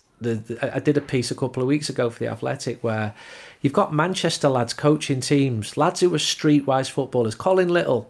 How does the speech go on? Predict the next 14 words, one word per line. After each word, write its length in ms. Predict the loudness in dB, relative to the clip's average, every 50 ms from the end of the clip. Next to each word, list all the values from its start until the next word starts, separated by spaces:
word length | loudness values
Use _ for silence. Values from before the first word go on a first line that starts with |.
| _ -8
I 80 | -6 -4
think 220 | -4 -4 -4 -2
he's 120 | -4 -4 -2
coaching 440 | 0 0 0 2 0 -2 -4 -2 0
the 120 | 2 2
eighteens 600 | 2 2 0 -2 -4 -4 -4 -2 -2 -4 -4 -6
with 200 | -6 -6 -6 -8 -10 -20 -14 _
Quinton 280 | 0 2 2 2 0 -2
Fortune, 580 | 0 2 4 4 4 2 2 0 0 0 2 0
who 100 | 0 -2
was 120 | 0 0
obviously 420 | 0 0 0 -4 -4 -4 -2 -2
a 80 | -2 -2
player. 380 | -4 -4 -4 -4 -4 -4 -6